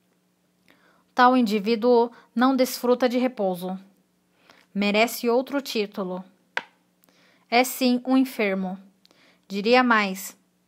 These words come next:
é um morto. Ocioso de verdade é quem está consciente do seu repouso. Esse semidefunto que necessita de alguém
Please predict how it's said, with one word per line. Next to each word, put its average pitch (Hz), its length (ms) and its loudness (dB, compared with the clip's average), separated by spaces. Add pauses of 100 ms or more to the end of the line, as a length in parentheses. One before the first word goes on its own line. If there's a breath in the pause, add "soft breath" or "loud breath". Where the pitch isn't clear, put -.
(120)
é 202 100 -8
um 226 140 -2
morto. 190 560 -4 (1400 soft breath)
Ocioso 247 560 2
de 254 100 -4
verdade 214 680 2 (180 soft breath)
é 202 120 -2
quem 247 240 0
está 233 280 2
consciente 240 600 -4
do 240 100 -8
seu 240 220 0
repouso. 196 640 -4 (960 soft breath)
Esse 247 480 0 (140)
semidefunto 247 1160 0
que - 80 -8
necessita 233 560 -2
de 220 140 -2
alguém 214 460 0